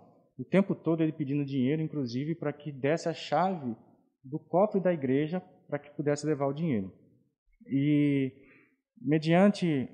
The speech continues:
esses fatos, a Polícia Civil,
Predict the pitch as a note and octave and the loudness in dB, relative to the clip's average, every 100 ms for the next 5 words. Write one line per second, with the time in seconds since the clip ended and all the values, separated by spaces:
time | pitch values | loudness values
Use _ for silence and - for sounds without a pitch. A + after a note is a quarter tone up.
0 | - - C#3+ C#3+ - - D#3 F#3 F3+ A#2 | -12 -6 -4 -4 -4 2 4 4 0 -8
1 | - A2+ B2+ B2 B2 A#2+ - C#3 D3 D#3 | -6 0 4 4 4 0 -2 -4 -2 -6
2 | - B2+ A2+ C#3+ E3 | -6 -6 -2 0 0